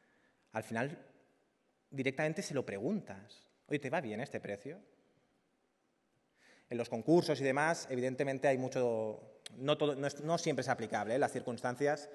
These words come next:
sobre todo en las profesiones liberales, que tus clientes necesitan un presupuesto, que lo comparan con tres presupuestos más, es complicado.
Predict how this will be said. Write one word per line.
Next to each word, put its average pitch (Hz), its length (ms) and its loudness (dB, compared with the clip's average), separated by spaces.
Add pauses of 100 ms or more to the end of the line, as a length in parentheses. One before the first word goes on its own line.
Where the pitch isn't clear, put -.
(300)
sobre 123 140 -8
todo 131 80 2
en 135 40 2
las 131 80 0
profesiones 135 400 -6
liberales, 127 560 4
que 127 80 -6
tus 120 160 -4
clientes 123 380 2
necesitan 127 440 0
un 123 100 0
presupuesto, 123 600 2
que 123 80 0
lo 123 80 2
comparan 123 340 0
con 127 140 -2
tres 127 140 -2
presupuestos 123 520 -4
más, 123 440 -2 (440)
es 127 160 -4
complicado. 104 640 -2